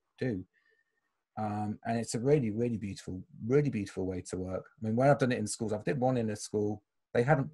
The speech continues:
the children hadn't played for two years, and I did it. Yeah, they hadn't done, had any play for two years, and I said, "Right, we'll do play projects." We set it up, and the teachers were like, "This isn't gonna work."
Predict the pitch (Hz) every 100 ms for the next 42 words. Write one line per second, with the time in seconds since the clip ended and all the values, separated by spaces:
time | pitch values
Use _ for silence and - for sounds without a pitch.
0 | - - 156 127 110 110 113 107 - -
1 | 117 104 123 131 92 - _ _ _ _
2 | _ _ _ _ 262 113 113 143 123 -
3 | - 120 120 110 139 147 139 120 123 127
4 | 143 139 123 104 - - 101 98 98 92
5 | - _ _ _ _ 117 110 117 120 117
6 | - - 110 123 110 101 127 117 113 104
7 | 107 101 120 151 - - _ _ _ _
8 | - 107 131 - - 123 135 - _ _
9 | _ _ 110 110 - 127 123 107 104 104
10 | 107 113 113 107 104 104 123 151 156 -